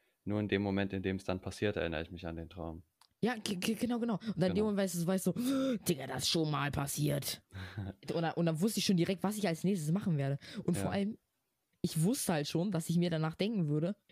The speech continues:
Speaker 2: yo, das hab ich halt schon mal geträumt.
Speaker 1: Ja.
Speaker 2: Und dann, ja, cool, also
Speaker 1: Krass.
Speaker 2: absolut Brainfuck. Aber das soll ja irgendwie nur so ein Phänomen sein, dass man sich das angeblich denkt.
Speaker 1: Ja.
Speaker 2: Aber
Speaker 1: Ja.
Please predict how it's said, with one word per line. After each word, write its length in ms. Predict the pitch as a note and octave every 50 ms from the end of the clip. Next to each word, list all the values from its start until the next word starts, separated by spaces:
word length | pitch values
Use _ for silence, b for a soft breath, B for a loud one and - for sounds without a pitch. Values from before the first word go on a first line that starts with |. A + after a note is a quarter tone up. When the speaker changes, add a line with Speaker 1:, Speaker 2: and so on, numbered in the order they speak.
| _
Speaker 2:
yo, 260 | - D#3 E3 E3+ E3
das 220 | D#3+ D3+ C#3 - -
hab 80 | E3 D#3
ich 140 | D#3 - -
halt 140 | C3+ B2+
schon 160 | - - D#3 D3
mal 100 | C#3 B2+
geträumt. 520 | B2 - - - G#3+ G#3+ F3 D3 - - - _ _ _ _ -
Speaker 1:
Ja. 320 | F#2+ G#2 A#2+ C3 B2+ F#3+
Speaker 2:
Und 80 | - D#3+
dann, 100 | D3+ C#3 - - _ _ -
ja, 200 | D3 C#3 C#3+ - _ _ _ _ _ - -
cool, 100 | - - -
also 240 | C#3+ C#3+ C#3 C3+ - - _ _ _ _ _ _ _ _ _ _ _ _ _ _ _ _
Speaker 1:
Krass. 280 | - - G2 F#2+ - - _
Speaker 2:
absolut 760 | C#3 C#3+ C#3 - - - D3+ C#3 C#3 C#3 C3 - - - - _ _ _ _
Brainfuck. 360 | - C3+ C#3 C#3+ - C3+ C#3+ - _ _ B B B B B B
Aber 120 | - C#3 -
das 80 | -
soll 120 | - F3+ F#3+
ja 60 | G3+
irgendwie 200 | F#3+ G3 G3 F#3
nur 100 | F3+ G3
so 100 | G3 G#3
ein 60 | F#3+
Phänomen 460 | - - G3+ F3 E3+ D#3+ D#3+ E3+ F#3+
sein, 120 | F3+ E3 D3
dass 140 | D3 -
man 80 | D3+ C#3+
sich 80 | C3+ C#3
das 160 | - D3+ C#3+ - -
angeblich 560 | C#3 C#3+ D3 C#3+ C3+ D3 D3 D3 C#3 C3+ -
denkt. 360 | - C3+ C3 C#3+ C#3 D3 - - _ _ _ _ -
Speaker 1:
Ja. 60 | G2
Speaker 2:
Aber 300 | G2 F#2+ B2 B2+ C3 C#3 - _ _ _ _ _ _ _ _ _ _ _ _ _ _ _ _ -
Speaker 1:
Ja. 340 | F#2+ F2+ F2 F2 F2+ F2+